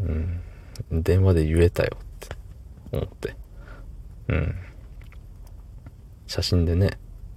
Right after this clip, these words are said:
わざわざそれで写真撮って帰るぐらいやったら、あの、縁になんかアルファベット、ね、何々から始まる何桁ぐらいのね、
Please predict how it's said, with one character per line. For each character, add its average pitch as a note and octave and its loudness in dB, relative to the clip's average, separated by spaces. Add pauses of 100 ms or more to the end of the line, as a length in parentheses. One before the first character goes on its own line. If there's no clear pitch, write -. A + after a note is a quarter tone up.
(120)
わ F#2 6
ざ G2+ 6
わ C2 4
ざ - 0
そ - 0
れ G#2+ 12
で A#2 12
写 G#2+ 6
真 G2+ 8
撮 G2 8
っ - 2
て - 2
帰 - 4
る D#2 6
ぐ D#2+ 4
ら - 6
い - 4
や - 2
っ - -10
た - -2
ら、 - -2 (600)
あ - 0
の、 E2+ 4
縁 - 2
に A2+ 6
な A#2+ 6
ん A#2+ 4
か F2 6
ア G2+ 6
ル B2 8
フ C#3+ 6
ァ - 8
ベ C#3 10
ッ C#3+ 6 (100)
ト、 A2+ 2 (840)
ね、 G#2 8
何 B2+ 12
々 A#2+ 8
か - 4
ら G2 6
始 G#2 6
ま G2+ 8
る G2+ 8 (500)
何 B2 8
桁 B2+ 6
ぐ C3 10
ら B2 8
い A2 6
の D#2+ 4
ね、 A2 8